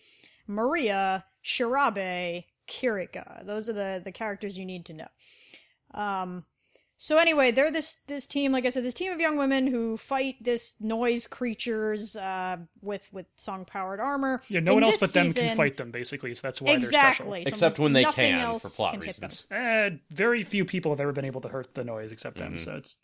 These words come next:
Speaker 2: it's generally consistent that way.
Speaker 1: Yeah, it generally does make sense. So, uh, see, anyway, season four kicks off just as bahooties as every other season on the planet. So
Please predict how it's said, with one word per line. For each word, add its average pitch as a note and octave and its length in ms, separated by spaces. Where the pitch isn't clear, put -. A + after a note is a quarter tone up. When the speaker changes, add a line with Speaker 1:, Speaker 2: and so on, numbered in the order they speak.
Speaker 2:
it's B3 140
generally A3+ 340
consistent C#3+ 440
that C3 200
way. - 100
Speaker 1:
Yeah, B3+ 240
it C4 100
generally B3 380
does G#3 220
make F#3 220
sense. E3+ 320
So, C#4 400
uh, A3+ 380
see, E4 160
anyway, D#4+ 240
season F#4+ 320
four D#4 200
kicks D4 280
off B3 160
just D4 260
as C#4+ 100
bahooties B3 680
as G#3 120
every A3+ 300
other A#3 200
season F#3 580
on G#3+ 260
the G3+ 60
planet. F3+ 760
So A3+ 400